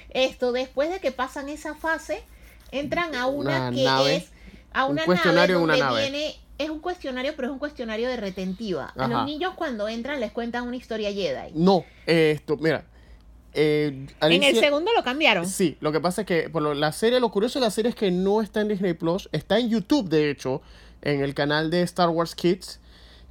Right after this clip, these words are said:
Speaker 2: y, eh, lo cu-, en esta parte que ellos entran en una nave mientras van al otro, al verdadero templo Jedi, se van de un bosque de entrenamiento, se suben a la nave de Kelleran Beck, va al templo Jedi,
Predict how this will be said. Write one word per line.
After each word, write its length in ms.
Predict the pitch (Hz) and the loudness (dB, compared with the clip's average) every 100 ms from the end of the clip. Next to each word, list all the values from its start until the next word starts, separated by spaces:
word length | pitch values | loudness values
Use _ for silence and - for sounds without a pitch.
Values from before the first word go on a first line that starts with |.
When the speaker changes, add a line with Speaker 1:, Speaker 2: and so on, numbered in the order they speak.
| - - | -8 0
Speaker 2:
y, 300 | 208 220 - - - - | 2 2 -4 -20 -12 0
eh, 680 | 170 165 165 165 160 151 - 147 | 2 4 2 2 2 0 -4 -4
lo 200 | 156 156 | 0 0
cu-, 120 | - 147 | -2 -2
en 160 | 160 185 | 0 0
esta 240 | 226 190 | -2 0
parte 280 | 214 190 196 | 0 0 -2
que 220 | 190 190 | 0 0
ellos 180 | 180 190 | 2 0
entran 220 | 180 185 | 0 0
en 60 | 185 | 0
una 120 | 180 | 0
nave 300 | 180 170 175 | 0 0 0
mientras 320 | 170 120 135 | -2 -2 -2
van 160 | 143 143 | -2 -2
al 120 | 147 | 0
otro, 220 | 143 151 131 | 0 -2 -2
al 120 | 131 | -2
verdadero 440 | 135 127 127 139 | -2 0 0 0
templo 260 | 143 139 135 | -2 -2 -2
Jedi, 400 | 117 101 101 123 - - | 0 -2 -4 -8 -14 -18
se 140 | - | -14
van 240 | - 127 127 | -2 -2 0
de 60 | |
un 80 | 139 | -2
bosque 220 | 151 151 | -4 -2
de 40 | 165 | -4
entrenamiento, 580 | 143 131 131 143 147 147 | -2 -4 -2 -4 -4 -8
se 120 | 123 | -6
suben 180 | 127 139 | -4 -4
a 20 | |
la 100 | 123 | -4
nave 240 | 127 127 131 | -2 -2 -2
de 120 | 117 | -4
Kelleran 320 | 117 113 113 | -4 -4 -4
Beck, 160 | 151 131 | -4 -4
va 60 | |
al 80 | 120 | -6
templo 340 | 117 120 117 123 | -4 -6 -4 -6
Jedi, 280 | 104 120 | -4 -6